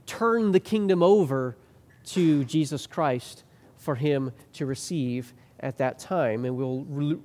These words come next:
rule under his reign for the rest of eternity. And so we have these different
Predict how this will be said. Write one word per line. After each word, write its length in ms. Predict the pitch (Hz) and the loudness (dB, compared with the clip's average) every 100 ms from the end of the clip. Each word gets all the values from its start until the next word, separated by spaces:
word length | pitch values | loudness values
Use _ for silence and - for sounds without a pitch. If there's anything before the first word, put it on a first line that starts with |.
| - | -14
rule 400 | - 151 180 175 165 | -6 0 4 4 2
under 220 | 160 151 | -2 0
his 240 | 139 147 | -2 -2
reign 200 | 135 131 | -2 -2
for 120 | 127 127 | -2 -4
the 80 | |
rest 240 | 120 123 - | -4 -4 -6
of 100 | 131 | -10
eternity. 480 | - 196 151 104 104 | -8 -6 -4 -6 -10
And 100 | 120 | -8
so 120 | 151 | -2
we 120 | 160 | 0
have 300 | 175 208 165 | 2 0 2
these 260 | 175 170 139 | 0 0 0
different 480 | 160 175 165 160 | -2 0 -2 -2